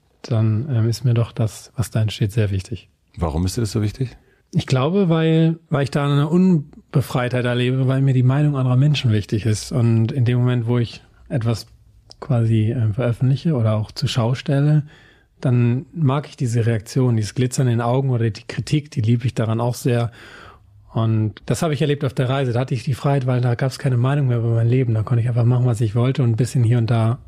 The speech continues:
Speaker 1: die Kamera an mein Gesicht halten. Und dann kam ich zurück, dann kam's zu diesem Film und plötzlich, ich habe das sehr ernst genommen. Doch, auf jeden Fall. Ich nehme sowas sehr ernst und auch sehr persönlich.
Speaker 2: Äh, du hast auch gesagt in einem anderen Interview,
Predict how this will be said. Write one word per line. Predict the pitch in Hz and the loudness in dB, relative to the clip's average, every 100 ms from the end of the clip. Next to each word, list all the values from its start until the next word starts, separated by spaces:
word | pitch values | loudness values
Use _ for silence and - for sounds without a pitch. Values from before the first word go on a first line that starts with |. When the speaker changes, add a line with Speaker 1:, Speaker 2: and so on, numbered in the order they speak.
| - | -20
Speaker 1:
die | - | -4
Kamera | 143 143 139 | 0 2 2
an | 135 | 2
mein | 131 | 2
Gesicht | 123 127 - | 2 0 0
halten. | 131 123 127 123 - - - - - | -2 0 0 -2 -2 -20 -20 -14 -2
Und | 117 | -2
dann | 120 | 0
kam | 117 120 | -2 -4
ich | 110 | -4
zurück, | - 120 156 - - - | -2 0 0 -4 -16 -4
dann | 120 | -2
kam's | 123 123 - | 0 0 -2
zu | 123 | -2
diesem | 110 117 | 0 0
Film | - 127 131 120 | 0 0 0 0
und | 110 107 - - | 0 -2 -6 -6
plötzlich, | 139 123 120 - - | -4 -2 -4 -6 -8
ich | - | -4
habe | 160 | -2
das | 139 151 | 0 0
sehr | 151 | 0
ernst | 143 139 - | 2 0 2
genommen. | 104 101 101 92 - | 2 2 0 -4 -2
Doch, | 143 - - - | -2 -2 -14 -8
auf | - 120 | 0 2
jeden | 127 123 | 2 2
Fall. | 131 110 | 0 -2
Ich | 107 | 0
nehme | 131 135 | 2 2
sowas | 123 110 | 2 2
sehr | 127 127 | 0 0
ernst | 117 107 95 - - - | 0 -2 -2 -8 -18 -8
und | - 131 | 0 0
auch | 107 | 2
sehr | 135 | 0
persönlich. | 139 127 123 110 101 - _ _ _ - | 0 2 2 2 0 -6 _ _ _ -4
Speaker 2:
Äh, | 92 87 90 | 0 0 0
du | 98 80 | -2 -2
hast | 90 - | -2 -2
auch | 120 117 - | -4 -4 -4
gesagt | 95 101 107 | -4 -2 0
in | 110 | 0
einem | 98 | 0
anderen | 95 104 | 0 0
Interview, | 113 120 104 110 117 | 0 0 0 2 2